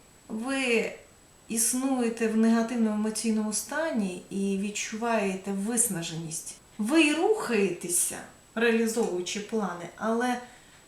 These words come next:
таке відчуття, що ви стоїте на місці, ви карабкаєтеся, прямий шлях вам вважається як висока гора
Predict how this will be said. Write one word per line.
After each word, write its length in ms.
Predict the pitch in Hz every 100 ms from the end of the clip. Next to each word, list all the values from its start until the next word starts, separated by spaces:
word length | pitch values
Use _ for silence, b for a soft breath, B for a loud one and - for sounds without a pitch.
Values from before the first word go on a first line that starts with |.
| -
таке 260 | 240 311
відчуття, 540 | 262 - 277 269 339 339
що 320 | - - 254
ви 220 | 226 277
стоїте 520 | - - 247 240 262
на 140 | 240 247
місці, 680 | 247 220 175 - - 160 - 202
ви 200 | 240 262
карабкаєтеся, 1040 | 254 254 294 - 196 190 196 - 202 170 B B B B
прямий 360 | 226 233 247 254
шлях 680 | - 247 269 330 403 - -
вам 240 | 254 247
вважається 840 | 220 247 233 269 269 220 208 - 220
як 340 | 208 208 202
висока 440 | 214 220 - 220 214
гора 480 | 202 233 208 165